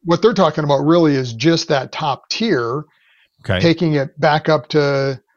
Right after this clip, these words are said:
Speaker 1: what used to be the top ordinary income rate of thirty-nine point six
Speaker 2: Mm-hmm.
Speaker 1: for those with a million or more of capital gains is, is how they're approaching this.
Speaker 2: So let's explain that a little bit then. So let's say you have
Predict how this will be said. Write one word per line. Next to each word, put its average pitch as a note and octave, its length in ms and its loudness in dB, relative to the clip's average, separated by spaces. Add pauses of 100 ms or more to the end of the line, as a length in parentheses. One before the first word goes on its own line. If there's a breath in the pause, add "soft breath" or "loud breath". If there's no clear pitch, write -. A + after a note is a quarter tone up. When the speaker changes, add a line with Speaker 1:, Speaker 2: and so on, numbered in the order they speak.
(240)
Speaker 1:
what D3 180 0
used E3+ 300 -2
to D3 80 -4
be D3 120 2
the C3+ 140 -2
top D#3+ 580 -4
ordinary D#3+ 540 0
income C3 340 -8
rate C3 200 -4
of C3 140 -6
thirty-nine C3 540 -6
point B2 300 -10
six C3 680 -4
Speaker 2:
Mm-hmm. G#2 240 -2 (500)
Speaker 1:
for D3+ 160 0
those D#3 380 2
with C#3+ 160 0
a C3+ 40 -2
million C#3+ 440 -2
or B2+ 80 -6
more B2+ 420 -6 (160)
of B2 280 -8 (420)
capital D#3+ 360 0
gains C3+ 600 -4
is, B2 240 -10
is C3 120 -8
how C#3 140 0
they're B2+ 160 -6
approaching B2 480 -6
this. - 560 -12 (180)
Speaker 2:
So C#3+ 200 0
let's F3+ 220 0
explain D#3+ 420 -2
that C3+ 140 2
a B2 40 2
little B2 180 2
bit A2+ 200 0
then. A#2 180 0
So B2 140 -4
let's D#3 200 -2
say E3+ 160 -2
you D3+ 220 0
have B2 500 2